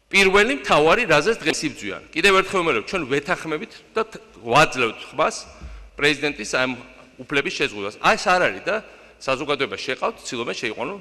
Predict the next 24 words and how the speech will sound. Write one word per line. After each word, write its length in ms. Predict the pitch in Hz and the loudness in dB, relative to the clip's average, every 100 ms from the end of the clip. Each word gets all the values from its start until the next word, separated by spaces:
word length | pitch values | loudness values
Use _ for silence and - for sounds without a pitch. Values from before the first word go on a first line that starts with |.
| - | -10
შეცდომაში. 560 | 107 - 98 76 - - _ _ _ - | -10 -10 -14 -14 -16 -16 _ _ _ -6
პირველი 420 | 185 202 208 214 262 | 2 4 6 4 2
ჩვენი 220 | - 175 | -2 -2
მთავარი 320 | 202 165 147 156 | 2 2 2 0
განსხვავება, 300 | 135 - 185 151 | -2 -2 -4 -2
რასაც 160 | 131 156 | -2 -4
ჩვენ 160 | - 98 | -4 0
არ 140 | 120 | 0
ვეთანხმებით, 540 | 147 160 160 185 262 - 117 | 0 -2 -4 -4 -8 -6 -4
არის 180 | 165 - - | -4 -8 -8
პარლამენტის 560 | 202 113 113 117 - - - _ _ | -6 -6 -8 -8 -12 -16 -20 _ _
ქუთაისიდან 580 | 117 113 110 113 180 - | -10 -4 -4 -4 -12 -14
წამოღება. 360 | 101 87 85 73 _ _ _ _ _ _ _ _ _ - | -14 -14 -16 -18 _ _ _ _ _ _ _ _ _ 0
და 160 | 170 202 - - - - 117 | 2 2 -2 -18 -20 -6 2
მათი, 360 | 135 - 208 233 - - | 2 2 -4 -8 -12 -10
მისი 260 | 135 143 113 117 - - | -4 -2 -4 -6 -14 -6
მთავრობის 560 | - 160 156 147 220 - | 2 4 4 2 -2 -8
ქვეშ 220 | - 160 151 | -4 -2 -2
მოქცევა, 440 | 123 - 160 156 | -6 -4 -2 0
მათ 140 | 165 120 | -2 -6
შორის 180 | 160 170 | -6 -8
ფიზიკური 460 | - 123 123 123 123 | -12 -10 -10 -10 -10
კონტროლის 400 | 117 101 120 147 | -12 -8 -8 -6
ქვეშ, 160 | 190 | -6